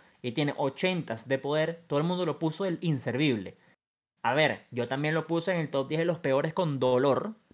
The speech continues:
porque yo sé que hay cartas que salieron ese mi-, en el, los Retro Finals que son muy superiores.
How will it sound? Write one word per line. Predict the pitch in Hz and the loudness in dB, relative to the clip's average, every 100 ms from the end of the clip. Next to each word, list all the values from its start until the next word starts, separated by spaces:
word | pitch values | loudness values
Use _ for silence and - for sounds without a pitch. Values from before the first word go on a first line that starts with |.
| - | -2
porque | 135 - 135 | 0 2 0
yo | 135 | 0
sé | - 147 | 0 0
que | 165 | 0
hay | |
cartas | 160 156 175 | 0 -2 -2
que | 170 160 | -6 -4
salieron | 147 139 120 127 | -2 -2 -4 -4
ese | 123 135 | -2 0
mi-, | 147 - | 0 -2
en | 123 | -2
el, | 110 110 | -2 0
los | 117 | -2
Retro | 120 120 120 | -2 -6 -2
Finals | 135 156 170 | 0 0 -2
que | 139 | -4
son | 120 120 | -4 -4
muy | 123 127 147 151 | -4 0 2 0
superiores. | - 127 117 107 117 92 | 0 -2 0 0 0 0